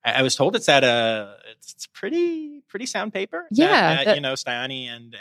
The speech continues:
Speaker 1: and, uh, Fulgens are two different
Speaker 2: Yeah, and I'm
Speaker 1: species
Speaker 2: not
Speaker 1: now.
Speaker 2: an, I'm not an expert in, like, population ge-, genetics by any means, but it sounds like they've determined, or some folks are kind of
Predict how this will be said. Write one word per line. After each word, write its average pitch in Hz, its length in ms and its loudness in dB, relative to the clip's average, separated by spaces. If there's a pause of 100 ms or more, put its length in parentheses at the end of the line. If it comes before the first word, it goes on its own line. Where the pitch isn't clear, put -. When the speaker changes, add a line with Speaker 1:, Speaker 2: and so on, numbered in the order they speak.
Speaker 1:
and, 110 160 -20
uh, 104 160 -16
Fulgens 131 340 -12
are 104 60 -20
two 110 160 -12
different 117 460 -12
Speaker 2:
Yeah, 220 400 4
and 208 120 4
I'm 254 80 4
Speaker 1:
species 262 40 4
Speaker 2:
not 233 180 2
Speaker 1:
now. 202 60 2
Speaker 2:
an, - 100 -2
I'm 202 120 2
not 196 140 2
an 180 80 -2
expert 175 500 0
in, 165 220 0
like, 160 140 -10
population 170 520 2
ge-, 160 220 -2
genetics 165 340 2
by 160 140 -2
any 180 180 2
means, 160 300 2
but - 80 -6
it - 100 -8
sounds 208 320 2
like 165 180 2
they've 165 200 -2
determined, 156 520 2
or 156 80 -2
some 160 280 -4
folks 160 340 -4
are 156 100 -4
kind 156 180 -6
of 151 100 -6